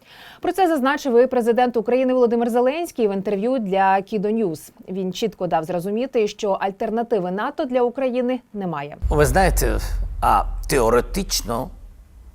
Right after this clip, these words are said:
Speaker 2: напевне, є різні формати. Але практично давайте подивимось на наш Будапештський меморандум. Я знов це повторюю, це був також сильний з одного боку документ. Там були такі країни, як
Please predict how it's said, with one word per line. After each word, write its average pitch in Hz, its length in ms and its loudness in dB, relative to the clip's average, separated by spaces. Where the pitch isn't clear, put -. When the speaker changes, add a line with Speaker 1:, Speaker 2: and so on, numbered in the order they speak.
Speaker 2:
напевне, 120 760 0
є 117 320 -2
різні 113 380 -4
формати. 90 580 -6
Але 120 280 4
практично 113 800 -4
давайте 127 440 -2
подивимось 117 720 -4
на 113 120 2
наш 123 200 4
Будапештський 110 600 -2
меморандум. 82 600 -2
Я 123 260 4
знов 120 260 0
це - 160 0
повторюю, 110 560 0
це - 180 0
був 98 260 -4
також 127 340 2
сильний 110 460 -2
з 87 80 -6
одного 92 300 -2
боку 95 300 -6
документ. 87 460 -8
Там 92 200 0
були 95 180 -2
такі 104 280 -6
країни, 110 480 0
як 87 320 -2